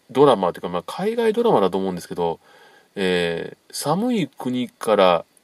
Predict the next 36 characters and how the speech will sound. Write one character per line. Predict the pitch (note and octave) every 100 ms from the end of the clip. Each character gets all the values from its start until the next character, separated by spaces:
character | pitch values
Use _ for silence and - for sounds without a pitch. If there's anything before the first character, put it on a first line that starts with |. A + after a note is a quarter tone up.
| _ -
来 | -
た | F#3 -
ス | -
パ | G2
イ | F2
だ |
っ | -
た |
か | F2
な。 | D#2+ - _
寒 | - D#3 A3+
い | F3+
国 | C3 A#2
か | G#2
ら | F#2
帰 | D3+
っ | C#3+
た | G2
ス | -
パ | F2+
イ |
じ | F2
ゃ |
な | E2+
く |
て、 | F2
寒 | - C3 G3 A#3+
い | D3 -
国 | A#2+ A#2+ A2+
か | - G#2
ら | F2+
来 | -
た | G#2+
ス | F#2 -
パ | - F#2
イ、 | F2 E2+